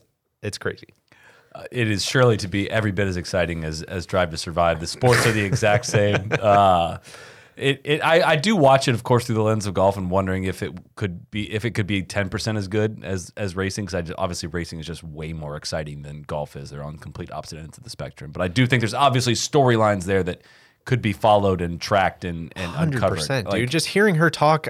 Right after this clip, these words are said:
Speaker 1: on the range about, you know, "Hey, I'm really worried about a left miss on Tuesday." And, like, yeah, spoiler alert, like, there's a couple left misses in play, <laughs> you know, throughout the tournament. And it's like, it's just, that's minuscule example, but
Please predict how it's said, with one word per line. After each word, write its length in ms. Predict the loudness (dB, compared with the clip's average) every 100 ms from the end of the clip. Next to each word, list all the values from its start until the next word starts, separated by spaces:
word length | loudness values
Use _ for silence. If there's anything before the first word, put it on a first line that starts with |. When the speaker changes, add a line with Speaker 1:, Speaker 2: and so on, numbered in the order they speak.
| -4
Speaker 1:
on 140 | -2
the 80 | 0
range 420 | 2 2 2 -2 -6
about, 640 | -2 0 2 0 -4 -12 _ _ _
you 120 | -6
know, 200 | -4 -4 -8
"Hey, 160 | -2 0
I'm 160 | 0
really 320 | 2 2 4 2
worried 500 | -2 0 4 4 2
about 300 | 0 0 -2
a 60 | -6
left 380 | -6 -6 -6 -6
miss 440 | -8 -6 -6 -8 _ _ _ _ _ -4
on 240 | -2 -2 -4
Tuesday." 500 | 0 0 -2 -8 -10 _ _ _ _
And, 100 | -6
like, 200 | -4 -4
yeah, 260 | -2 0 0 -2 -18 _ -8
spoiler 480 | -4 4 6 8 8
alert, 320 | 8 6 4
like, 140 | 0
there's 140 | 2 2
a 40 |
couple 260 | 4 4 6
left 200 | 6 6
misses 400 | 2 2 0 -2
in 140 | -4 2
play, 380 | 4 4 2 -4 -10
<laughs> 180 | -14 -4
you 140 | 0
know, 180 | 4 4
throughout 300 | 2 4 4
the 60 | 4
tournament. 380 | 4 6 6 2
And 80 | 0
it's 140 | 4
like, 200 | 4 4
it's 180 | 0 -2
just, 220 | 0 0 2
that's 320 | 2 2 -8 -12 -16 -18 -20 -20 _ -16 -12 -6
minuscule 600 | 2 4 6 4 4 4
example, 420 | 4 2 2 2
but 220 | 2 2